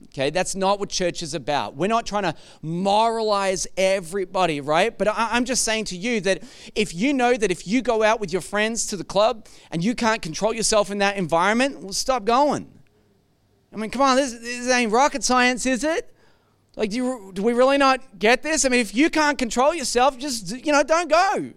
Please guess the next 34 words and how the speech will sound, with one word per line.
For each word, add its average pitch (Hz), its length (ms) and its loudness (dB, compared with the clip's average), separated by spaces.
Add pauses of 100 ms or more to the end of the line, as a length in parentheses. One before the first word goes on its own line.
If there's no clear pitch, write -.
(120)
Don't 349 240 0
go 440 120 0 (120)
there. 147 280 -2 (360)
It's - 140 -4
not 359 140 2
helpful 240 420 0
for 226 120 -6
you. 226 180 2
I-, 349 160 0 (1120)
if 302 340 0
you 381 160 2
have, 359 260 2 (120)
if 269 120 -2
you 403 80 2
have 381 120 4
an 285 80 0
Instagram 269 640 0
account 196 480 0 (1080)
and 233 440 2
you're, 285 380 2
you're 269 260 0 (160)
going 262 280 0
through 262 160 -4
your 226 140 -2
feed, 247 340 -2
but 175 200 -4
you 247 100 0
keep, 294 400 -2
you, 208 280 -2
you 202 220 0
know, 208 340 4
like, 190 240 0
looking 240 520 0
at 202 200 0